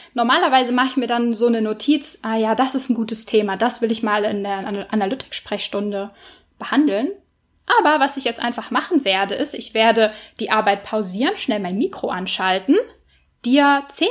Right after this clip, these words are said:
Minuten oder fünf Minuten erklären, was gerade das Problem ist, ähm, oder was der Kunde für eine Idee hatte oder wofür wir die Daten brauchen könnten, wie das funktioniert.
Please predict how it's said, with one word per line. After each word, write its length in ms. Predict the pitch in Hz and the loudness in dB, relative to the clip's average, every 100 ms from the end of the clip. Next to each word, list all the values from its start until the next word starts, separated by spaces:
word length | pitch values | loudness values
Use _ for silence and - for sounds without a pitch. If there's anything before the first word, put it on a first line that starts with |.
| 508 | 4
Minuten 520 | 359 330 381 370 359 | 4 4 2 0 -2
oder 240 | 285 262 - | -2 -6 -6
fünf 300 | - 466 330 | -4 -2 0
Minuten 540 | 320 311 311 311 269 | 4 4 2 0 -4
erklären, 520 | 220 - 247 294 285 | -4 -4 0 4 4
was 180 | 262 - | 2 -2
gerade 160 | - 254 | -4 -2
das 180 | 226 | -4
Problem 440 | - 226 294 349 277 | -4 -4 -2 -2 0
ist, 360 | 294 - - - - - | 0 0 -4 -12 -20 -6
ähm, 460 | - 254 262 262 254 | 2 4 6 4 2
oder 680 | - 254 262 247 233 233 226 | 0 2 4 2 2 0 0
was 320 | 214 185 277 - | -4 -4 -2 0
der 120 | 233 | -2
Kunde 480 | - 262 247 220 220 | 0 4 4 4 0
für 220 | - 247 | 0 2
eine 120 | 214 | 2
Idee 400 | - 190 285 349 | 0 -4 0 0
hatte 580 | - 285 277 294 277 285 - - _ | -2 -4 -4 -2 -2 -4 -10 -20 _
oder 460 | 240 240 220 208 208 | 2 4 4 2 0
wofür 380 | 226 - 294 | -2 0 2
wir 100 | 262 | 4
die 140 | 220 208 | 2 0
Daten 320 | 214 226 226 | 0 0 -2
brauchen 460 | - 240 339 320 285 | 0 0 2 0 0
könnten, 520 | 262 254 262 247 214 | 2 2 2 0 2
wie 80 | 269 | 2
das 200 | 269 - | 2 0
funktioniert. 880 | - 226 - 214 202 302 427 427 | 0 0 0 -4 -2 0 -2 -4